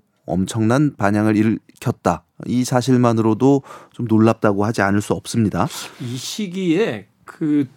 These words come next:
Speaker 2: 하여튼 대단했어요. 이 루이스 퐁시에와 데디 양키가 한 이 데스파시토하고 마크 론슨하고 브루노 마스가 불렀던 업타운 펑크하고
Speaker 1: <laughs> 그렇죠.
Speaker 2: 거의 뭐 전 세계를 다 쓸어버렸던
Speaker 1: 네.
Speaker 2: 그런 어떤 히트곡들이었으니까.
Speaker 1: 네. 그렇습니다. 그래서 이 레게톤,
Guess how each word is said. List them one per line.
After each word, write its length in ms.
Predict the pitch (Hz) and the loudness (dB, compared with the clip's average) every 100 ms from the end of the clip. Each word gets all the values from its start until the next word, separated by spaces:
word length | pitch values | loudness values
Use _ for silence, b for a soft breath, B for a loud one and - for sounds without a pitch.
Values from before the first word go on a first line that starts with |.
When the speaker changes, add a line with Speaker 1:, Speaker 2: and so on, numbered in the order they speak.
| _ _ _ _ _ | _ _ _ _ _
Speaker 2:
하여튼 240 | 233 240 | -8 -6
대단했어요. 560 | - 147 185 180 147 110 | -2 2 4 2 -2 0
이 100 | 151 | 2
루이스 300 | 170 190 - | 2 0 0
퐁시에와 1120 | 233 226 226 226 220 220 - 302 202 208 - | 2 2 -2 0 2 0 -4 -6 -2 -2 0
데디 400 | 175 190 190 202 | 0 0 2 2
양키가 560 | 185 170 - - 190 196 | 0 -2 -6 -8 -2 0
한 120 | 214 | 0
이 160 | 160 - | 0 0
데스파시토하고 1400 | 160 - - _ _ _ - 185 - 165 147 117 - 110 b b b b b b b | -2 -2 -12 _ _ _ -4 -2 -2 -2 0 0 -4 -16 b b b b b b b
마크 300 | 135 180 196 | 0 0 2
론슨하고 400 | 247 208 226 247 | 2 4 2 2
브루노 300 | 175 196 208 | 0 2 2
마스가 320 | 190 185 202 | 2 0 -4
불렀던 240 | 175 175 - | -8 -8 -4
업타운 360 | 185 - 214 | -4 0 -2
펑크하고 540 | 175 196 120 170 113 - | 0 0 2 2 0 -2
Speaker 1:
<laughs> 40 | |
그렇죠. 420 | 98 85 - - - | -6 -6 -6 -8 -8
Speaker 2:
거의 200 | - 220 | -2 -2
뭐 80 | 226 | -2
전 200 | - 180 | -2 0
세계를 160 | 202 220 | 0 0
다 100 | 190 | -4
쓸어버렸던 680 | - 285 277 220 - 156 135 | -2 0 0 0 -2 -4 -4
Speaker 1:
네. 60 | |
Speaker 2:
그런 180 | - 165 | -4 -4
어떤 160 | 143 127 | -4 -6
히트곡들이었으니까. 760 | - 92 87 131 110 - 107 | -4 -4 -4 -8 -12 -16 -12
Speaker 1:
네. 60 | 107 | 2
그렇습니다. 560 | 107 98 90 82 - b b b _ | 4 4 0 -4 -8 b b b _
그래서 280 | 127 135 135 | 2 4 6
이 240 | 123 120 | 6 6
레게톤, 640 | 107 113 135 131 127 101 | 6 4 4 2 2 2